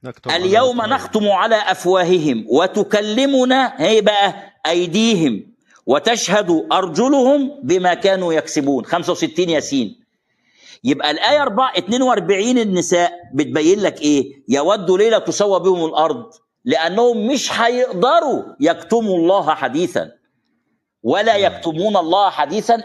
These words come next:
Speaker 2: الواو وال-، و-، ولا، الواو ولا النافية لأنهم الم-، لازم المراد منها لأنهم لن يستطيعوا أن يكتموا الله حديثا. واضحة ولا
Speaker 1: يعني ال-،
Speaker 2: صعبة؟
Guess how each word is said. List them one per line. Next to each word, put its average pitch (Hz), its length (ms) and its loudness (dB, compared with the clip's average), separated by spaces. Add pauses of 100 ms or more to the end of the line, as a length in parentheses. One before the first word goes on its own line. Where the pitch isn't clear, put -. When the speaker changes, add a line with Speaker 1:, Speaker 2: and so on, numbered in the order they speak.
Speaker 2:
الواو 190 460 2
وال-، 170 280 2
و-، 131 300 0
ولا، 175 580 2
الواو 135 520 2 (300)
ولا 151 600 2
النافية 151 800 0 (420)
لأنهم 165 1160 -2
الم-، 151 260 -4 (100)
لازم 170 460 0
المراد 151 480 0
منها 214 500 -2
لأنهم 156 1040 -2
لن 196 540 2
يستطيعوا 160 1300 -2
أن 175 100 -4
يكتموا 151 440 -2 (160)
الله 127 380 0
حديثا. 101 520 -10 (460)
واضحة 180 260 0
ولا 170 80 2
Speaker 1:
يعني 139 120 -2
ال-، 123 60 -6
Speaker 2:
صعبة؟ 147 300 -2